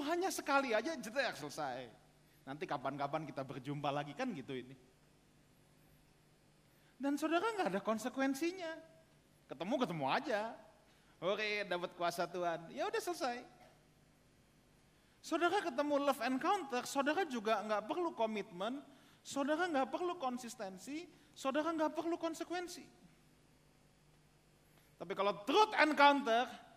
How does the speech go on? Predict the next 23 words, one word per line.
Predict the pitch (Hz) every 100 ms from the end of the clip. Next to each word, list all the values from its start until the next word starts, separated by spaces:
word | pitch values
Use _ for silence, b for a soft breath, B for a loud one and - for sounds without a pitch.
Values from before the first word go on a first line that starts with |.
| - - - - - - - - -
tiga | 220 180 190
hal | 196 185
ini | 220
pasti | 175 - 170
ada. | 165 135 107 - - - b b -
Saudara | 185 170 165
perlu | 151 165 202
komitmen, | 233 233 226 233 269 311 302 - b b b
saudara | - 180 185 175
perlu | 170 208 240
konsistensi, | 247 220 208 240 240 - 285 311 294
saudara | - 208 202 180
perlu | 185 208 233 220
konsekuensi. | 190 185 190 180 170 175 - - - - B B
Nah, | - 196
hubungan | 233 262 415 381 302
saudara | 262 240 240 226
dengan | 220 226
Tuhan | 226 359 226 233 B B -
sangat | - 330 349 339 330
memerlukan | 330 320 320 330 311
ini. | 330 302 247 247 - - - - - - - - - - b b b b
Tanpa | - 196 214 220 208 180